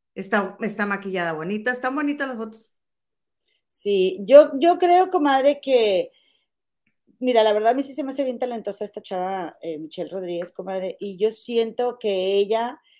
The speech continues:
Speaker 2: eh, pues, es por este estereotipo, ¿no? De que ella sabe, siempre la que tiene que estar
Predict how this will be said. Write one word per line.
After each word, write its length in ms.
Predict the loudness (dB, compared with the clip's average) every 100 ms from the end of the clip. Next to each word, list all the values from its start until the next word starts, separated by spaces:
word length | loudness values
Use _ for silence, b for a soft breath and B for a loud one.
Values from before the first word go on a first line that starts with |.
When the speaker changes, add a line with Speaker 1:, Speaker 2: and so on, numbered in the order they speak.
| b b -8
Speaker 2:
eh, 1040 | -4 -2 -2 -2 -2 -2 -2 -4 -4 -6 _ _ _ _ _ _ -8
pues, 280 | -8 -8 _ _ -6
es 160 | -2
por 140 | 0 0
este 160 | 0
estereotipo, 520 | -2 -4 -4 -6 -8 -6
¿no? 160 | -6
De 80 | -6
que 100 | -6
ella 160 | -6 -4
sabe, 280 | -2 -4
siempre 360 | -2 -4 -4 -4
la 120 | -4
que 100 | -6
tiene 240 | -8 -8 -10
que 80 |
estar 300 | -10 -6 -6